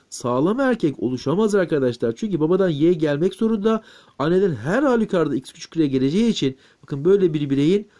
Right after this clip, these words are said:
oluşamayacağını, buna dolayı cevabın da Ceyhan olacağını söyleyebiliriz.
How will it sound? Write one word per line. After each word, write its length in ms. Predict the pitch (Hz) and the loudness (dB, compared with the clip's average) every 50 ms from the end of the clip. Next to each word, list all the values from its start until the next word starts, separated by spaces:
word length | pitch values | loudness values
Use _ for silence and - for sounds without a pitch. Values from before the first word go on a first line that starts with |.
| _ _ _ - | _ _ _ -2
oluşamayacağını, 760 | 135 139 151 156 - 196 202 208 208 190 151 147 131 117 117 | 0 0 0 0 0 0 0 0 0 -2 -2 -2 -2 -2 -2
buna 120 | 139 170 196 | -2 0 0
dolayı 240 | 208 190 175 151 131 | 2 2 2 2 2
cevabın 360 | 151 190 185 175 165 160 147 | 2 2 2 2 0 0 0
da 120 | 143 131 | -2 -2
Ceyhan 280 | 127 175 208 208 180 151 | 0 0 0 2 0 0
olacağını 380 | 120 127 123 123 113 110 120 | -2 -2 -2 -2 -2 -4 -4
söyleyebiliriz. 760 | - - - 196 175 208 233 226 214 190 165 123 107 - - | 0 2 2 2 4 2 0 0 2 2 2 0 0 -2 -8